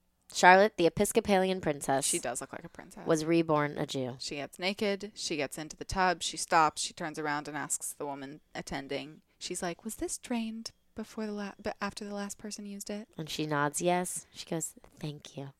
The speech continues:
Speaker 2: And then it goes, "Charlotte was being chained, or
Speaker 1: I mean, it's
Speaker 2: leaving
Speaker 1: a
Speaker 2: her past
Speaker 1: beautiful
Speaker 2: behind." Well, not all of her. It's really beautiful. I don't understand the timeline, but it's beautiful.
Speaker 1: Yeah.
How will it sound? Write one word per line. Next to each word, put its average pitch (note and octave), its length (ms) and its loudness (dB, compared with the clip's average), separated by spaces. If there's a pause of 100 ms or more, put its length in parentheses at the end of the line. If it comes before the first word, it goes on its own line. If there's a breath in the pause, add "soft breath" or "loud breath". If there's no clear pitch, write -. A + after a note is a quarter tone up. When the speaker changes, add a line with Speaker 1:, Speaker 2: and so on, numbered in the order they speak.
Speaker 2:
And F#3 180 -6
then D3 280 -8
it E3+ 120 -10
goes, C3+ 340 -6
"Charlotte A3 280 -6
was G#3 140 -8
being G#3+ 240 -8
chained, - 480 -10
or - 60 -2
Speaker 1:
I E3+ 40 2
mean, F3 100 2
it's F#3 120 0
Speaker 2:
leaving G#3 40 0
Speaker 1:
a G#3+ 40 0
Speaker 2:
her G#3 60 -4
past F#3 140 4
Speaker 1:
beautiful F3 280 4
Speaker 2:
behind." D3 280 2
Well, G3 240 -2
not E3 320 -8
all - 160 -8
of C#3+ 120 -12
her. C#3 200 -8
It's - 220 -4
really D#4+ 260 2
beautiful. D#3 720 -4 (380 soft breath)
I A3 80 -2
don't A#3 300 2
understand G#3+ 380 -2
the G3 60 -4
timeline, G3+ 480 -4
but E3+ 120 -6
it's - 140 -10
beautiful. A#3 560 -6
Speaker 1:
Yeah. F#3 160 4